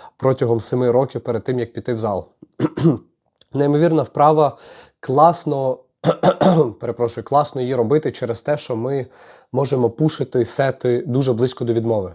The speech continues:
Пушити сети дуже близько до відмови дає нам цей стимул, цей стимул до гіпертрофії, як ми знаємо, що наша задача створити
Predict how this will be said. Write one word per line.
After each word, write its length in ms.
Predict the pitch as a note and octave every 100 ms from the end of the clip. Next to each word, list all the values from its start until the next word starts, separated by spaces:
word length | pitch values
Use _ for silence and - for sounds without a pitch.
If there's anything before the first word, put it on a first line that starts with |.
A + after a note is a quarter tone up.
| _
Пушити 360 | D#3 - C3 A2+
сети 320 | - C3+ C3
дуже 220 | C3+ C3
близько 320 | A#2+ B2 -
до 100 | A#2
відмови 400 | A2 A2+ D3 D3+
дає 300 | B2 A2+ B2+
нам 340 | C3 B2 A2 G#2
цей 160 | - A2+
стимул, 580 | - D3+ E3 D#3+ D#3 E3+ -
цей 160 | -
стимул 280 | A#2 C#3 C3
до 100 | A#2+
гіпертрофії, 580 | A2 A#2 A2 A#2 - D#3+
як 160 | C3 A#2+
ми 100 | G#2+
знаємо, 420 | B2 C3+ B2+ A2+
що 340 | - A#2 A#2 - _ _ _ _ _ _ _ -
наша 280 | C3 B2 A2+
задача 440 | G#2+ B2 C3 A#2+
створити 560 | - A#2 B2 B2+ B2